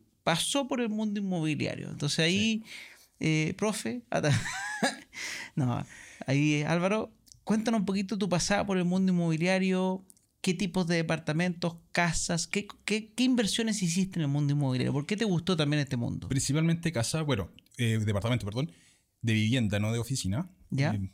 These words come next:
Speaker 2: yo vengo de una familia donde la inversión inmobiliaria siempre fue algo que se conversó mucho, eh, a nivel de tíos, de primos más grandes. La inversión inmobiliaria siempre existió.
Speaker 1: Ya, eso,
Speaker 2: Entonces
Speaker 1: eh, eso está muy bueno, eh,
Speaker 2: Claro, entonces yo
Speaker 1: que
Speaker 2: crecí,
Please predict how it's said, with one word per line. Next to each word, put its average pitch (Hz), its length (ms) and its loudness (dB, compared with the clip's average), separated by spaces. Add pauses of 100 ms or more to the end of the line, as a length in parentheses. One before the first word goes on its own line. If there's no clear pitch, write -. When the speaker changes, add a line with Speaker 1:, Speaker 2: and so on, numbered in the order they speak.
(140)
Speaker 2:
yo 117 220 0
vengo 170 140 2
de 196 40 2
una 190 120 2
familia 170 380 0
donde 151 200 0
la 127 60 0
inversión 113 320 -2
inmobiliaria 151 560 0
siempre 170 340 0
fue 165 180 -2
algo 160 400 2
que 143 100 -2
se 127 300 0
conversó 117 340 0
mucho, 147 360 -2 (560)
eh, 90 200 -4
a 82 60 -2
nivel 95 240 -2
de 90 100 -6
tíos, 117 680 0
de 95 240 0
primos 101 300 -8
más 92 140 -4
grandes. 120 800 0 (320)
La 160 80 0
inversión 160 280 2
inmobiliaria 175 380 0
siempre 170 300 -4
existió. - 560 -6 (400)
Speaker 1:
Ya, - 80 -2
eso, - 80 -4 (140)
Speaker 2:
Entonces 151 240 -2
Speaker 1:
eh, 147 180 -4
eso 156 260 0 (180)
está - 160 -2
muy 165 180 4
bueno, 170 540 2
eh, - 140 -4
Speaker 2:
Claro, 127 220 0
entonces 127 280 -2
yo 151 120 2
Speaker 1:
que 151 60 0
Speaker 2:
crecí, 185 360 0